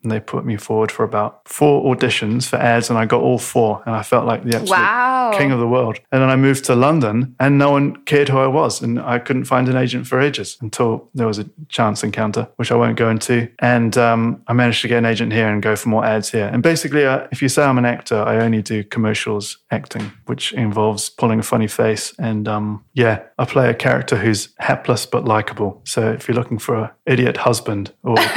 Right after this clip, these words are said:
Speaker 1: someone who doesn't do yoga very well, I'm your man.
Speaker 2: You're able to play a character who's so different to you. Generally, you're very calm and, like, centered.
Speaker 1: Well, I would say I'm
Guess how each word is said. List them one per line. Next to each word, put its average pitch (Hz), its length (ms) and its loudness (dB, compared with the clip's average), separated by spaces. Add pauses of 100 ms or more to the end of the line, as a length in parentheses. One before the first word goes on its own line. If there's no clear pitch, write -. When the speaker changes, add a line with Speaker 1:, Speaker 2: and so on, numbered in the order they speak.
(680)
Speaker 1:
someone 123 240 2
who 120 100 2
doesn't 123 280 0
do 117 120 0
yoga 117 300 2
very 104 240 0
well, 104 340 -2
I'm 117 160 0
your 110 100 -2
man. 107 280 -2 (180)
Speaker 2:
You're 247 240 0
able 226 260 -2
to 262 120 -6
play 220 220 -4
a 202 60 -4
character 196 360 -6
who's 180 220 -4
so 180 140 -2
different 175 400 -10
to 175 100 -6
you. 170 280 -8
Generally, 190 340 0
you're 180 220 -2
very 170 580 -4
calm 185 560 -2
and, 165 200 -2
like, - 480 -8
centered. - 680 -8 (100)
Speaker 1:
Well, 156 380 2
I 151 180 2
would 151 180 0
say 147 440 0
I'm 127 960 -2